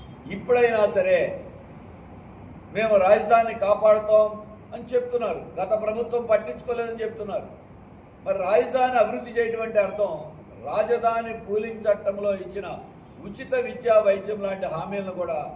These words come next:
అమలు చేయాల్సిన అవసరం ఉంది. అందుకే ఈ ఎస్ఆర్ఎం అయినా, విట్ అయినా, అమృత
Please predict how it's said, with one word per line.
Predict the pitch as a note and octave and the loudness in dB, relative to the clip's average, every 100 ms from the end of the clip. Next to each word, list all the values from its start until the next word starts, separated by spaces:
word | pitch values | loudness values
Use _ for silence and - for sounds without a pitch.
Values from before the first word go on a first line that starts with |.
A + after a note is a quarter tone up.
| - - - C3 | -16 -20 -20 -12
అమలు | E3+ G#3 G3+ | -4 -2 -2
చేయాల్సిన | G3+ F#3 F3+ F3+ D#3+ | -2 -2 -4 -6 -10
అవసరం | D#3 D#3+ E3+ E3+ | -12 -14 -16 -14
ఉంది. | F#3+ G#3+ - - - A#2+ | -14 -14 -16 -20 -18 -14
అందుకే | F#3 G3 G3 F3+ B2+ - - - - - | -8 -6 -2 -2 -4 -10 -16 -20 -20 -18
ఈ | D3 D#3 | -10 -6
ఎస్ఆర్ఎం | D3 G#3 G#3 G#3+ G#3 | -2 2 6 6 4
అయినా, | G3 F#3+ G3+ G3 | -2 -2 -2 -2
విట్ | D#3+ E3 F3 G3 | -6 -4 4 4
అయినా, | F#3 F#3+ G#3+ - - - - | 4 -6 -8 -12 -20 -14 -12
అమృత | F3+ G#3 G3+ | -6 -4 -2